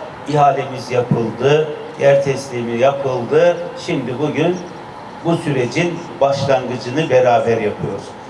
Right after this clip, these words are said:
İnşallah sel felaketinin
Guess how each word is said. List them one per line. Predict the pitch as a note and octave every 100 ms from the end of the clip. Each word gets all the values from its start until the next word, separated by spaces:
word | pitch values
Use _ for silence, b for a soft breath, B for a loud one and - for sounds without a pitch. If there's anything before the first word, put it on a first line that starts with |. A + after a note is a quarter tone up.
| - E3+
İnşallah | E3+ E3 C#3 B2+ B2 - - -
sel | - E3 E3
felaketinin | D#3+ D3+ C#3 C#3 C#3+ C3+ C#3 D3+ D3